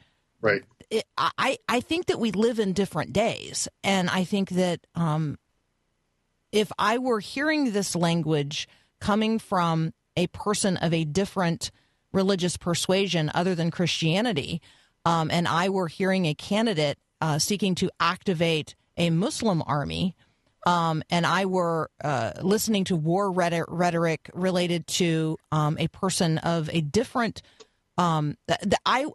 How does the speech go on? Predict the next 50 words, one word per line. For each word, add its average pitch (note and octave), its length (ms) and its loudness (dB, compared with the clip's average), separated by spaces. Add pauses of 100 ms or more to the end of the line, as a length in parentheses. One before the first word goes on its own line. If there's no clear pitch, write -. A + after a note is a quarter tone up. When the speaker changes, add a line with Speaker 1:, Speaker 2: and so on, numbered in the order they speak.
Speaker 2:
I A#3 160 2
would F4 180 0 (240)
be C4+ 140 0
worried A#3+ 400 0
and F#3+ 100 2
I G3 80 2
would G#3+ 100 0
be F#3+ 120 -4
concerned. A3 520 0
And G3 140 0
so A3 280 0
I G3+ 160 0
think D#4+ 260 -2
that B3 180 0
Christians G3+ 600 0 (220)
need A3 160 2
to G3 60 -4
be G3 100 2
sensitive A3+ 460 0
to G3+ 120 -2
the F3+ 120 0
way F#3+ 220 2
that F3+ 120 -2
we F#3 140 0
are E3 100 0
heard G#3+ 400 -2
by F3+ 240 0
outsiders. E3+ 800 -2 (400)
Um, F3+ 300 2
we A3 220 0
are, A#3 400 0 (340)
you F#3 220 0
know, E3 140 2
like, E3 160 -2
weirdos D#3+ 800 0
in F3 160 2
the E3+ 60 -2
culture. E3+ 580 -2 (120)
I E3+ 60 2
mean, F3 100 4
this F3+ 160 0
is E3 100 0
no F#3 160 2
longer F3 520 0 (280)
in E3+ 200 0
any G#3+ 260 0
way, F#3+ 200 2
shape, E3 280 -2
or D#3 60 -4
form D#3+ 480 0